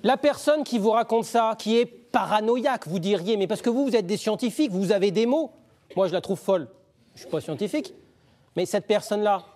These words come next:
elle a une pensée que l'on a caractérisée pendant très longtemps comme relevant de la pensée naturelle, une pensée auquelle on ne devait pas s'intéresser. Est-ce que vous allez essayer de persuader le petit garçon que le Père Noël existe ? Non, vous, ouais, ok, ben vas-y, euh, crois, crois, puis un jour tu y croiras plus, puis on n'en parlera plus.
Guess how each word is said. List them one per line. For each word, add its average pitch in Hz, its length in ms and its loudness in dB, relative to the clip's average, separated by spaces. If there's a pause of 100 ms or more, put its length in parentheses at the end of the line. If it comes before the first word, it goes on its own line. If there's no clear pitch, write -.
(280)
elle 202 140 4
a 311 80 4
une 277 120 0
pensée 285 580 -2 (320)
que 240 80 0
l'on 254 160 4
a 285 100 2
caractérisée 269 680 0
pendant 190 260 0
très 254 200 0
longtemps 254 440 0 (180)
comme 247 200 0
relevant 220 580 0 (280)
de 180 60 2
la 180 120 2
pensée 190 340 -2
naturelle, 175 440 -2
une 247 120 0
pensée 285 400 0
auquelle 262 300 2
on 226 60 0
ne 196 60 -2
devait 190 180 0
pas 220 160 -2
s'intéresser. 196 800 -4 (680)
Est-ce 202 140 0
que 269 60 2
vous 254 140 2
allez 247 140 2
essayer 254 240 -2
de 220 80 2
persuader 220 460 0
le - 60 -2
petit 196 200 -8
garçon 196 320 0
que 185 40 -10
le 180 60 0
Père 180 160 -2
Noël 185 160 0
existe ? 170 340 -4
Non, 262 220 -2
vous, 143 140 -8 (240)
ouais, 196 140 0
ok, - 80 -4
ben 170 200 2
vas-y, 170 440 -2
euh, 135 80 -2
crois, 165 260 -2
crois, 180 260 -2
puis 160 100 -10
un 147 80 -4
jour 180 160 -4
tu - 120 -12
y - 20 -10
croiras 131 240 -4
plus, 208 200 -6
puis 175 100 -6
on - 20 -2
n'en 160 80 -2
parlera 175 260 -2
plus. - 220 -12